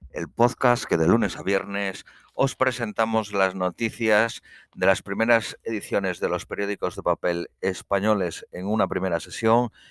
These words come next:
y unas horas después, en una segunda sesión, la de los periódicos ingleses.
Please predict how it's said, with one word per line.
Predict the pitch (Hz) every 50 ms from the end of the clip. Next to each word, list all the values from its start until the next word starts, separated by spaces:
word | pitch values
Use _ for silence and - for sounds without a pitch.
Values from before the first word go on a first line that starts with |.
| - - - - - _ _
y | - 143 143
unas | 156 156 135 113 135
horas | 139 127 117 107 107
después, | 113 101 92 - - - 131 127 120 - -
en | 98
una | 104 104 104 95
segunda | - 101 98 104 104 98
sesión, | 90 - 92 - - 107 101 101 104 101 - 69
la | 87 90 85 87
de | 85 85
los | 82 - -
periódicos | - 82 85 85 87 87 - 85 82 82 - - - _ _ - - - _ _ _ _
ingleses. | - 107 90 78 73 - - - - 71 67 - -